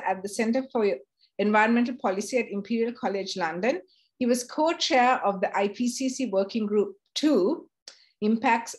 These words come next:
Adaptation and Vulnerability, and a convening lead author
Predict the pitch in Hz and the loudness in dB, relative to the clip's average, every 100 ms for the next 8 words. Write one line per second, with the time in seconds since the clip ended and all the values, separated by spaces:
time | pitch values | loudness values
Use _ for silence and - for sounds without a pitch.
0 | - 185 - - 208 202 226 196 185 175 | -2 -2 -2 -2 -2 0 -2 -2 0 0
1 | 196 202 185 180 196 247 - 185 190 190 | 0 -6 -6 -6 -2 -2 -2 -2 -2 -2
2 | 220 208 247 269 277 226 214 208 - 180 | 0 2 2 2 0 0 0 -2 0 0
3 | 180 220 220 | 0 -2 -2